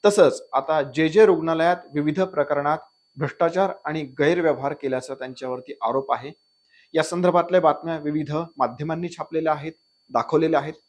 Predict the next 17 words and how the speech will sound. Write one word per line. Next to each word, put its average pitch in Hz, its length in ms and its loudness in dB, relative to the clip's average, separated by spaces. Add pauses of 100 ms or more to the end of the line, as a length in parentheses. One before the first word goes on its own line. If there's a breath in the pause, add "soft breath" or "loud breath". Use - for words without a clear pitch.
(520 soft breath)
त्रेपन्न 208 360 6
वर्षांच्या 208 600 2
पल्लवी 165 380 2
सापळे 151 460 0 (100)
यांनी 156 520 -6 (120)
दोन 160 260 -2
हजार 180 240 2 (100)
एकोणीस 196 400 0
मध्ये 147 320 -4 (380 soft breath)
जे 151 120 2
जे 180 120 2
हॉस्पिटलच्या 160 840 -2 (200)
डीन 135 400 0
म्हणून 151 200 -6
पदभार 139 380 0
स्वीकारला 156 480 -6
होता. 156 240 -8